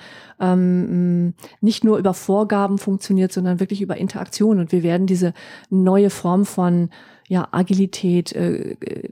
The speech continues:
immer wieder neue Entscheidungen treffen, sich immer wieder auf neue Situationen einlassen.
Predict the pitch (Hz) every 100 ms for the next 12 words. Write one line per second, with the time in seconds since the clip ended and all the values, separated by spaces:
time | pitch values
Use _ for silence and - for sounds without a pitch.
0 | - - 208 202 190 180 185 - 190 170
1 | 175 170 165 170 170 180 175 208 202 190
2 | - - 185 180 175 - 175 - 170 170
3 | 175 170 165 170 180